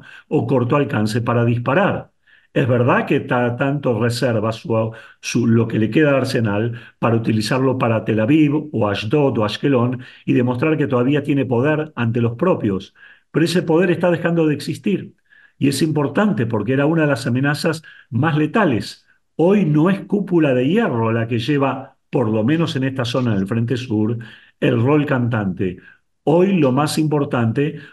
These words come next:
son los soldados de los batallones de ingeniería que tienen que revisar cada boca de túnel, encontrarse con cada sorpresa, desarmar bombas letales, inspeccionar el túnel con perros, con, eh, te-, eh,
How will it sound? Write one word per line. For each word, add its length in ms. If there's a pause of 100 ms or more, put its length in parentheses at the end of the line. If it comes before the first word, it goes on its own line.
son 340
los 140
soldados 500
de 60
los 100
batallones 500
de 100
ingeniería 800 (340)
que 120
tienen 300
que 100
revisar 540
cada 240
boca 300
de 100
túnel, 600 (280)
encontrarse 680
con 160
cada 180
sorpresa, 800 (240)
desarmar 580
bombas 400
letales, 760 (280)
inspeccionar 720
el 160
túnel 480
con 240
perros, 640 (280)
con, 300
eh, 280
te-, 840
eh, 40